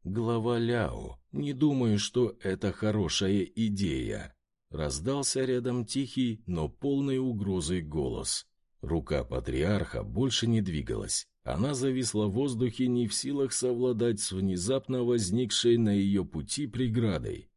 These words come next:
Этой преградой стали ножны чужого меча. "Глава Ляо,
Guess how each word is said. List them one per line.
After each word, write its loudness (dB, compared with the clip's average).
Этой 2
преградой 0
стали 0
ножны 2
чужого 0
меча. -2
"Глава 0
Ляо, -2